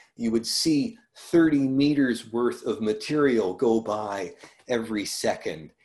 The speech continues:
And if you speed up the revolutionary speed of the scaphe, you would see a higher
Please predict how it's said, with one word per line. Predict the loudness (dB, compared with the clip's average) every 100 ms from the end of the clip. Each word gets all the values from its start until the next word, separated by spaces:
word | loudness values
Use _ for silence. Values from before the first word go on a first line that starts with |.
| _ -10
And | -6 -4
if | -6 -8
you | -8
speed | -8 0 4 6 6
up | 2 0 -8
the | -6 -4
revolutionary | 0 0 0 0 0 -2 -2 -2 -2 -2
speed | -4 0 4 4
of | 2 -2
the | -6
scaphe, | 0 0 0 -4 -14 -20 _
you | -2 0
would | -2
see | -2 0
a | 0
higher | -2 -2 0 0 -2